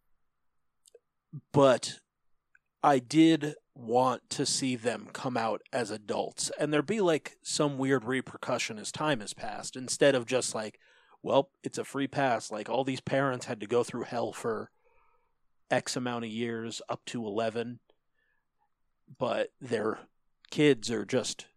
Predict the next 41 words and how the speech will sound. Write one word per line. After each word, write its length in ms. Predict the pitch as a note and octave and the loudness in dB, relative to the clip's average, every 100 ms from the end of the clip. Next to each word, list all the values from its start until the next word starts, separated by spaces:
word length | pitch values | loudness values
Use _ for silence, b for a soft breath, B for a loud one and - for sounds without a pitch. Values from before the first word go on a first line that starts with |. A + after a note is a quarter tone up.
| _ _ _ _ _ | _ _ _ _ _
exactly 600 | A2+ G#2+ A#2+ C3+ - D3+ | -18 -2 4 4 4 2
as 180 | D3 C#3 | 2 4
they 100 | D3+ | 6
were 120 | D3+ | 6
left, 320 | D#3 D#3+ A#2+ - | 8 8 8 0
so 180 | B2+ | -2
it's 140 | A2 - | -2 -2
a 40 | |
good 180 | A2+ C#3+ | 0 0
thing 400 | - C#3+ B2+ B2+ A#2 | 0 -2 -2 -6 -6
Mayumi's 440 | C3+ C#3 D3 C#3+ | -2 0 2 2
mom 280 | D3+ D3+ C3+ | 4 4 4
left 260 | B2 B2 - | 2 0 0
her 100 | C3+ | 2
room 260 | C#3 D3 | 4 4
exactly 480 | B2 A2+ C3 A#2+ C3 | 2 0 0 0 -2
how 180 | B2+ C3 | 2 2
it 80 | A#2+ | 4
was, 260 | C#3 B2+ G2+ | 4 2 -2
because 380 | A2+ - G#2+ | -8 -6 -8
when 140 | A2+ A2 | -8 -8
she 140 | - | -6
would 120 | A#2 | -2
have 80 | C3+ | 0
got 200 | C3+ B2 | 0 0
home, 160 | C3+ C3 | 0 -2
she 120 | C3+ | -2
would 60 | B2+ | -2
have 60 | |
been 120 | A#2+ | -4
like, 200 | A#2 A#2 - | -8 -6 -2
"Why 100 | D#3 | -2
is 140 | - | -4
my 80 | E3 | -2
room 300 | E3 F#3 F3 | 0 0 2
different? 380 | C#3+ A#2 A2+ A2 | 0 0 -6 -8
It 80 | |
hasn't 280 | C3 C#3+ B2 | -4 -4 -4
been 140 | B2+ A#2+ | -8 -4
that 220 | C#3 C3+ | -2 -2
long." 400 | A2+ G#2 A2 | -4 -6 -8